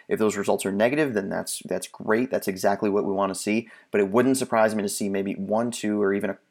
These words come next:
a, a bigger number of these Nationals players come back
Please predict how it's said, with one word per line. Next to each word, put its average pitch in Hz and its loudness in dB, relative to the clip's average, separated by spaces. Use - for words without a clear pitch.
a, 95 2
a 98 2
bigger 123 2
number 113 0
of 98 0
these 101 -2
Nationals 104 -4
players 117 0
come 131 2
back 120 2